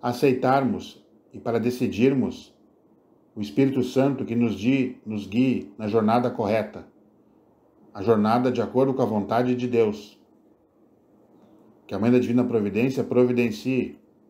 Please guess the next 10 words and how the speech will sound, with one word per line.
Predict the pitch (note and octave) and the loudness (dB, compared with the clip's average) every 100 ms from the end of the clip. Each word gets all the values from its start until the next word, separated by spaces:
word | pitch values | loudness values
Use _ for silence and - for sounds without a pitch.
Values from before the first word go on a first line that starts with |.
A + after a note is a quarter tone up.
| _ _ _ _ _ | _ _ _ _ _
Rezemos. | A#2+ A2+ B2+ A#2 - - - _ _ _ _ _ _ _ _ _ _ _ _ | -2 2 4 4 0 -10 -20 _ _ _ _ _ _ _ _ _ _ _ _
Socorrei, | - C#3 C3 C3+ A2+ C#3 | -2 0 4 4 4 4
Maria, | C#3 B2+ A#2 G2 | 2 0 0 -2
é | A2+ | -4
tempo. | A2 C3 C3+ B2+ G2 - _ _ | -2 0 0 -2 -8 -12 _ _
Socorrei, | B2+ B2 A#2 C3+ | -8 -2 2 4
ó | B2+ | 4
Mãe | B2 B2+ | 2 0
de | B2 | 0
Misericórdia. | A#2 G#2+ A2+ G#2 A2+ A#2 G#2+ F#2 | -4 -4 -4 -2 0 0 0 -6